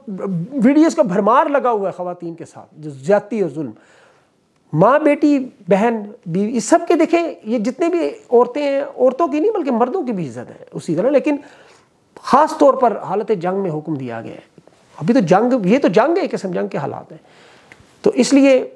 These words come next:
मैं मजम्मत भी करता हूँ और इसके साथ साथ ये भी कहता हूँ कि इन्हें अपने अमल और किरदार पर सब लोगों को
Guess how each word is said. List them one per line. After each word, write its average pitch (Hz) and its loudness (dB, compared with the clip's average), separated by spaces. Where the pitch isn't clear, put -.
मैं 190 2
मजम्मत 214 0
भी 262 -8
करता 247 -2
हूँ 262 -2
और 220 -4
इसके 196 -10
साथ 196 -2
साथ 202 -4
ये 220 0
भी 247 0
कहता 175 -2
हूँ 127 -14
कि 190 -4
इन्हें 214 4
अपने 208 0
अमल 208 -2
और 185 -6
किरदार 147 -2
पर 190 -4
सब 262 -2
लोगों 269 4
को 311 -2